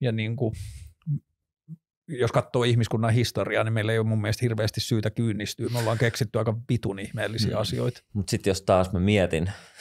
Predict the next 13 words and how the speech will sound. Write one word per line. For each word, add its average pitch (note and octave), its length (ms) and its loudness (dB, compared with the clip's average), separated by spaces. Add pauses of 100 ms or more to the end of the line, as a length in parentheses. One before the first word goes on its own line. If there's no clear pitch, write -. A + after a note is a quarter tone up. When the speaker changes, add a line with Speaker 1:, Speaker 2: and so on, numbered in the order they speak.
(180)
Speaker 2:
<laughs> - 960 -4
nyt D#2+ 140 -2
mennään A#1+ 380 0 (180)
eri G#1+ 260 0
leveleille, G#1+ 440 0
mut D2+ 220 -4 (200)
tästä - 200 -6
tuleekin D#2+ 280 0
vähän F2 180 2
pidempi B1 340 -2
jakso - 300 -6
kohta. - 260 0
Mut, - 120 6